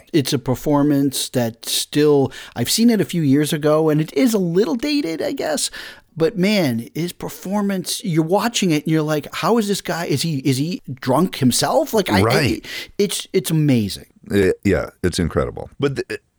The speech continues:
Speaker 2: there were, there were a couple other movies in ninety-five that I think, you know, deserve an honorable mention.
Speaker 1: There are movies from ninety-five that whether or not they should have been, uh, you know, Best Picture nominees,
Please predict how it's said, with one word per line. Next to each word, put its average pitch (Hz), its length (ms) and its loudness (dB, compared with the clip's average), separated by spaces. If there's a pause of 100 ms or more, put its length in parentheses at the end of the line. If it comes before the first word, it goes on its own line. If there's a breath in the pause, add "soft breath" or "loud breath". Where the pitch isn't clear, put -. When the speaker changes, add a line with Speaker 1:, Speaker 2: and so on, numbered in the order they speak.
(100)
Speaker 2:
there 135 280 2
were, 139 180 2 (160)
there 143 160 0
were 147 120 2
a 131 40 -2
couple 208 480 0
other 143 300 2
movies 87 500 4
in 85 160 2
ninety-five 76 720 0
that 80 140 0
I 78 100 2
think, 85 460 -4
you 92 120 0
know, 78 200 0
deserve 85 500 0
an 82 140 0 (160)
honorable 85 400 2
mention. 78 500 0
Speaker 1:
There 131 100 2
are 127 140 2
movies 156 460 2
from 170 140 2
ninety-five 147 840 -2
that 123 140 0
whether 156 260 4
or 202 80 2
not 156 280 0
they 131 100 0
should 131 160 0
have 120 80 -2
been, 113 240 2 (120)
uh, 107 300 -6
you 117 60 -4
know, 92 100 -6
Best - 300 -6
Picture 139 280 2
nominees, 165 540 0